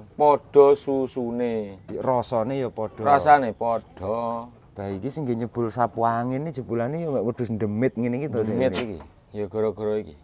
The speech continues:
Speaker 2: Gara-gara wedhus ndemit iki mulai sapu angin wingi juara.
Speaker 1: Heeh.
Speaker 2: Oh, alah layak, layak.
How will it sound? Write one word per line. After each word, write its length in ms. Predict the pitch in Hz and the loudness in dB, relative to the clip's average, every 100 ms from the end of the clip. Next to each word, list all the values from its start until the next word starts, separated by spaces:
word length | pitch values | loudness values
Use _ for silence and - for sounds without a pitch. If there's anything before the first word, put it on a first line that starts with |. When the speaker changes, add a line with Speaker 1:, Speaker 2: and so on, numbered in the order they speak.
| _ - - | _ -20 -14
Speaker 2:
Gara-gara 380 | 101 110 107 110 | -10 -8 -4 -4
wedhus 240 | 104 107 | -4 -6
ndemit 240 | 107 113 | -4 -4
iki 160 | 107 151 | -4 -4
mulai 160 | 151 131 | -4 -4
sapu 240 | 123 110 | -4 -4
angin 240 | 113 120 147 | -4 -4 -6
wingi 240 | 135 143 101 | -6 -6 -8
juara. 500 | - 104 101 107 80 - - - - - - | -10 -8 -4 -4 -6 -10 -20 -20 -20 -20 -20
Speaker 1:
Heeh. 340 | 104 - 85 85 - - - - - - - | -20 -18 -20 -20 -20 -20 -20 -20 -20 -20 -20
Speaker 2:
Oh, 280 | - - - 52 104 104 - - | -18 -16 -16 -18 -18 -18 -16 -6
alah 320 | 90 87 85 | -4 -4 -8
layak, 420 | 90 92 92 95 - | -10 -10 -10 -10 -12
layak. 320 | - - | -16 -16